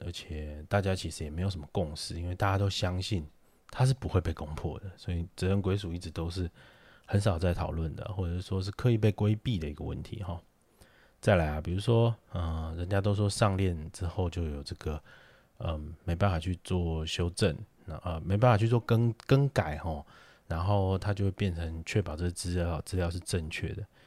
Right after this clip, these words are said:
但是上链这一件事情，在上链的本身，比如说这个资料填写，它就有这个正确性的问题啊。比如说，哦，我们把这个，呃，产品溯源，尤其是农产品很喜欢讲溯源吼，这个溯源的本身，比如说有没有喷农药，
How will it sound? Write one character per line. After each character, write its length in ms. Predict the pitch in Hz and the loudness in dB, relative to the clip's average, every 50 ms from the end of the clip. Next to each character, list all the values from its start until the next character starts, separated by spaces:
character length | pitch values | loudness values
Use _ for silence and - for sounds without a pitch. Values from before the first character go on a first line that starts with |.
| - - - - _ - | -20 -20 -20 -20 _ 0
但 180 | _ 170 156 139 | _ 6 8 8
是 300 | 135 143 135 123 - - | 8 8 6 6 6 2
上 380 | - - - 160 147 127 120 | -2 0 2 4 4 4 4
链 200 | 127 127 120 101 95 | 6 6 6 4 4
这 120 | - 110 | 4 4
一 80 | 107 107 | 4 4
件 180 | - 113 104 | 4 4 2
事 160 | 98 - 110 98 | 4 2 0 -2
情， 220 | - 85 80 80 | -2 -4 -8 -4
在 160 | - 107 104 | -2 0 0
上 300 | 104 - - 127 113 107 | 0 2 2 2 2 4
链 140 | 107 107 95 | 2 2 2
的 120 | 90 80 - | 0 -2 -4
本 160 | - 78 73 | -4 -4 -4
身， 240 | - - 85 87 87 | -2 -2 -2 -2 -2
比 120 | - 92 | -2 0
如 40 | 95 | 4
说 120 | 117 120 | 4 4
这 100 | 120 127 | 6 6
个 80 | 127 117 | 6 6
资 140 | - 117 113 | 6 4 6
料 100 | 113 107 | 6 4
填 260 | - - 87 82 85 | 4 2 -2 -2 -2
写， 220 | - - 80 82 - - - - - - - - | -4 -4 -6 -6 -8 -12 -20 -20 -20 -20 -20 -20
它 140 | - - 123 | -2 0 2
就 100 | 113 120 | 6 6
有 220 | 101 90 82 78 78 | 6 6 4 2 0
这 100 | - 90 | -2 0
个 100 | 92 87 | 0 0
正 220 | - - 98 92 | 0 0 0 0
确 140 | 92 98 90 | 2 0 0
性 180 | - - 92 | 0 0 -2
的 80 | 82 80 | -2 0
问 180 | 82 85 76 - | -2 -2 -2 -4
题 160 | - - - - | -6 -10 -8 -8
啊。 120 | 95 - - - | -10 -10 -12 -6
比 80 | - 98 | -2 -2
如 60 | 101 | 2
说， 220 | 101 117 117 113 110 - _ - - - - - _ _ _ _ _ _ | 4 6 4 4 4 0 _ -18 -20 -20 -20 -20 _ _ _ _ _ _
哦， 160 | - - 85 | -4 -2 -2
我 240 | 80 78 80 80 80 | 0 0 0 -2 -2
们 160 | 80 82 85 | -2 -4 -4
把 180 | 82 80 80 82 | -2 -2 -2 -2
这 140 | 82 98 95 | -2 -2 -2
个， 520 | 92 90 85 82 80 80 78 78 80 82 - - _ - | 0 0 0 0 0 -2 -2 -4 -4 -6 -10 -14 _ -10
呃， 360 | - - 82 80 78 78 80 - _ _ _ _ - _ _ _ | -6 -6 -6 -6 -6 -10 -12 -14 _ _ _ _ -20 _ _ _
产 180 | - - 101 98 | -2 0 0 2
品 160 | 98 95 85 | 2 0 -2
溯 220 | - - 120 113 | 2 4 6 6
源， 180 | 104 92 87 87 | 6 6 4 4
尤 80 | 90 92 | 2 2
其 160 | 92 101 98 | 2 2 0
是 60 | 107 | 2
农 180 | 110 98 90 87 | 2 0 0 0
产 180 | - 92 85 | 0 0 0
品 140 | 90 90 82 | 0 0 -2
很 80 | 82 85 | -2 -4
喜 80 | - | -6
欢 160 | - 78 80 | -6 -8 -8
讲 180 | 85 - 78 73 | -8 -8 -8 -10
溯 300 | 76 - - 101 82 73 | -10 -4 -2 -2 -2 -2
源 220 | - - - - | -4 -6 -8 -8
吼， 180 | 87 - - - - - - - - - - - _ - | -8 -8 -10 -12 -16 -20 -20 -20 -20 -20 -20 -20 _ 0
这 100 | 170 165 | 4 4
个 80 | 147 | 4
溯 320 | 123 - - 165 160 131 104 | 4 4 4 6 8 8 8
源 200 | 95 87 82 90 | 8 6 6 4
的 80 | 90 | 2
本 240 | 87 - 80 76 80 | 2 0 -2 -2 0
身， 200 | - 90 85 85 | -2 -2 -2 -2
比 60 | 85 | -2
如 80 | 87 92 | 0 0
说 100 | 98 98 | 2 2
有 80 | 90 | 2
没 120 | 87 90 90 | 2 2 0
有 60 | 90 | 0
喷 200 | - - 95 92 | 2 0 0 0
农 180 | 85 78 78 82 | 0 -2 -2 -2
药， 240 | 82 78 - - | -2 -2 -2 -4